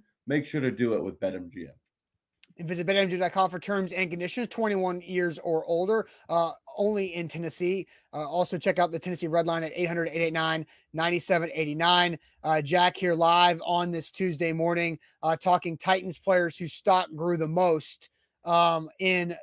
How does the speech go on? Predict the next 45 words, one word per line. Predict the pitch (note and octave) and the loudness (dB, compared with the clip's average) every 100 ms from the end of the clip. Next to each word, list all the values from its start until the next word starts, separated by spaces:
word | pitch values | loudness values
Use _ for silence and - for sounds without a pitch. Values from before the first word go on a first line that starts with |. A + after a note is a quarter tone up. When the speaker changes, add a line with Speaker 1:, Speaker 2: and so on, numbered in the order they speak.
| - | -10
Speaker 2:
the | D3+ E3+ D#3 - | -2 -2 -2 -8
preseason | - G#3 E3 F#3 | -6 -6 -4 -2
game | F3 F3 | 0 0
against | F3 D#3+ | -2 -4
the | D#3+ | -2
Bears. | E3 F3 E3+ | 2 2 2
Your | D3+ G3+ | 0 -2
first | - G#3+ G#3 | 2 0 0
one | F#3+ F3+ D#3+ _ _ | -2 -4 -6 _ _
was | E3 D#3+ | -8 -6
Tyjae | - F#3 F3 E3 | 2 4 4 0
Spears. | D#3 - F#3 E3+ D#3+ D3 - _ - | -6 -4 0 0 0 -6 -12 _ -2
Who | G3 | 2
is | G#3 E3 | 2 2
your | F3 | -4
second | - F3 C3+ | -2 -4 -4
guy? | A#2 - _ _ _ _ _ _ _ _ _ _ _ _ - | -14 -16 _ _ _ _ _ _ _ _ _ _ _ _ 0
Speaker 1:
Malik | F3 B3 B2+ | 4 4 4
Willis. | B2+ A#2 G2+ - _ - | 4 4 0 -8 _ -8
I | C3 C#3 | -4 -2
think, | C3+ E3+ E3+ | -2 -6 -4
uh, | A#2+ C3+ C#3+ C3+ C3 A2+ A#2 | -2 0 0 0 -2 -4 -4
Malik | B2 C3+ D#3+ | 0 0 2
Willis | C#3 D3+ | 0 0
was | C3+ | -2
just | A2 C3 - | -4 -6 -2
the | B2 | 2
other | B2 C3 | 4 4
guy | B2+ B2+ | 2 2
that | A2 | 0
jumped | G#2+ A2+ G#2+ | -4 -4 0
off | A#2 | -2
the | G#2+ | -2
page. | G#2+ A#2 | -6 -4
I | A2 | -4
was | |
looking | G#2+ F#3+ A#3+ | -2 -2 0
for | G#3 | 0
a | B2 | 0
guy | B2 B2+ | 2 0
to | A#2+ | 0
just | A2+ A#2+ G2+ | -4 -6 -6
make | A2 B2+ B2+ | 0 0 0
an | A2 | -2
impact | G#2 A2 G#2 G2+ F#2 - | -2 -6 -4 -4 -4 -10